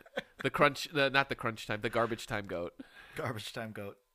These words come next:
Speaker 1: Um, <clears throat> the everyone sitting out, the, <laughs> the resting goat. Um, <laughs> but th-, yeah, they have nothing,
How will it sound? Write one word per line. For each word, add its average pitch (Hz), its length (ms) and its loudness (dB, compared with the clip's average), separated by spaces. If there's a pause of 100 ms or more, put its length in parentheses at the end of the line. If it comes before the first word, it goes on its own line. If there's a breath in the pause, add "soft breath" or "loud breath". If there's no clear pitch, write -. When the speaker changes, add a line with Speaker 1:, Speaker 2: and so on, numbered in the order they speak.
(880 soft breath)
Speaker 1:
Um, 101 640 0
<clears throat> - 40 -8
the 127 180 4
everyone 131 400 4
sitting 117 320 -2
out, 104 220 -2 (320)
the, 113 360 4 (360 loud breath)
<laughs> - 340 -12
the 120 80 0
resting 110 400 -2
goat. 101 240 -4 (480 loud breath)
Um, 127 400 4 (240)
<laughs> - 1080 -14
but 185 200 8
th-, 180 120 -4
yeah, 135 140 6
they 170 120 0
have 254 180 2
nothing, 196 400 -2